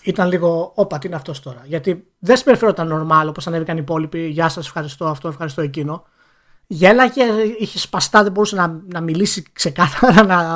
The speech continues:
αρθρώσει ολοκληρωμένες προτάσεις και τα λοιπά. Ε, το ότι βγήκε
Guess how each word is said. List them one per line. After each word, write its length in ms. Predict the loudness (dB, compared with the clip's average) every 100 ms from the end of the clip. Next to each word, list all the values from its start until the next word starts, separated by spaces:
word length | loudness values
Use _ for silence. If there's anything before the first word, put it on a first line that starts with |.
| 0
αρθρώσει 460 | -2 4 6 6 2
ολοκληρωμένες 520 | -4 0 0 0 -4
προτάσεις 480 | -8 -6 -6 -8 -14
και 100 | -14
τα 120 | -12
λοιπά. 260 | -10 -12 -12 _ _ _ _ _
Ε, 720 | -4 0 0 0 -4 -6 -10 -14 -18 -20 -20 _ _ _ _
το 80 | 0
ότι 160 | 2 2
βγήκε 300 | 4 4